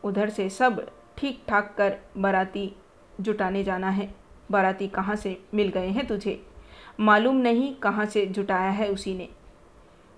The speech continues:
कुछ देर का मौन, फिर जग्गू कहता है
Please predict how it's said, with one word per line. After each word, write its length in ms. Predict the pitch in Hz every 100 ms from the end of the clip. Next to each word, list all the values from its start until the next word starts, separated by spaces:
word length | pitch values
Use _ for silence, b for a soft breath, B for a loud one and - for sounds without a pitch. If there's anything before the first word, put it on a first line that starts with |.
| -
कुछ 260 | 269 262 - - - - - - - 190
देर 220 | 208 208
का 160 | 208
मौन, 300 | 190 190 185 - - - -
फिर 180 | 202 196
जग्गू 280 | 196 202
कहता 320 | 196 190 190 190
है 260 | 190 -